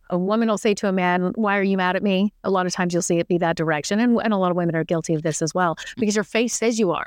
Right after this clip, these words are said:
Like, "I'm not mad." Well, your face says you are. A lot of times our facial expressions, our resting face, our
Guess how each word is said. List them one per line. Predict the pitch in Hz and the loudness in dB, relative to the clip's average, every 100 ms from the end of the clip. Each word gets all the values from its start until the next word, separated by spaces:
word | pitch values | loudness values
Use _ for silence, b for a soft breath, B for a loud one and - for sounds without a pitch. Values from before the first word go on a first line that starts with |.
| - | -6
Like, | 214 226 | -2 0
"I'm | 220 220 | 2 2
not | 214 | 0
mad." | 208 262 175 | 2 0 0
Well, | 185 | 0
your | 208 | 0
face | - 247 233 | 2 0 2
says | 180 165 | 0 0
you | 160 | 0
are. | 156 - | -2 0
A | |
lot | 208 247 | 0 0
of | 302 | 0
times | 330 269 | 0 2
our | 214 | 0
facial | - 226 233 226 | 0 0 2 2
expressions, | 202 - 175 170 175 165 B B - | 0 -2 -2 -2 -2 -2 B B -2
our | 185 | -2
resting | 185 208 - 220 208 | 0 -2 -2 0 0
face, | - 190 - | 0 0 0
our | 180 | -4